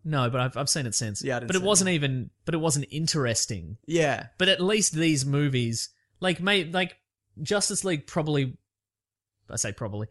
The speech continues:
Speaker 1: it may not be good,
Speaker 2: <laughs> Yeah.
Speaker 1: but it'll be interesting.
Speaker 2: Yeah, yeah, right.
Speaker 1: And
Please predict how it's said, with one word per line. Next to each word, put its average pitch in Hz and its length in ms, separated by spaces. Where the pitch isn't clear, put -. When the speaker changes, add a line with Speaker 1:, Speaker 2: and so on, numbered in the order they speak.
Speaker 1:
it 226 120
may 302 160
not 208 160
be 151 80
good, 120 420
Speaker 2:
<laughs> 160 100
Yeah. 190 220
Speaker 1:
but 226 120
it'll 214 180
be 180 160
interesting. 226 1080
Speaker 2:
Yeah, 170 320
yeah, 139 220
right. 131 320
Speaker 1:
And 170 560